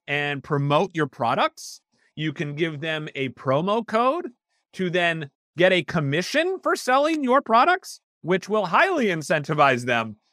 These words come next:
to then make more posts and give them a fifteen percent off discount code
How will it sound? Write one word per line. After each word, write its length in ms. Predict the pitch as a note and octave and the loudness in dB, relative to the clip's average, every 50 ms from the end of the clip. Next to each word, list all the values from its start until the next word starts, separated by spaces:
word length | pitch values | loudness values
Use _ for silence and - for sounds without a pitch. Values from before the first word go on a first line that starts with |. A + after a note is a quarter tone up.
| _ _ _ _ | _ _ _ _
to 180 | - G3+ G3+ F#3 | -4 -2 0 2
then 200 | F3+ F3 E3+ E3 | 4 2 2 2
make 240 | E3 D#3+ D#3 C3+ - | 0 -2 -2 -2 -2
more 240 | D#3 D#3 D3+ C#3 | 0 2 2 2
posts 480 | B2 - D#3+ D3 B2+ B2 A#2+ - - _ - | 4 4 2 2 2 0 -2 -8 -14 _ -10
and 180 | D3+ C#3+ D3 | -8 -8 -4
give 180 | C#3+ D3 C#3+ C#3+ | -2 -2 -2 0
them 280 | C#3 C#3 C3+ C3 C3+ - - | 0 0 0 0 -4 -6 -6
a 80 | C3+ | -6
fifteen 380 | B2+ E3 D3+ C3 - D3 C3+ B2+ | -4 -4 -4 -4 -4 -8 -8 -6
percent 320 | B2+ C3 A#2+ - C#3+ C3 | -6 -8 -6 -4 -4 -2
off 200 | C3 B2+ B2+ A#2+ | -2 -2 -2 -2
discount 460 | A#2+ C3+ B2 - - C#3 C3 B2+ A#2+ A#2+ | -4 -8 -8 -6 -4 -4 -4 -4 -4 -4
code 320 | - B2+ B2 B2 A#2+ A#2+ | -2 0 0 0 -2 -4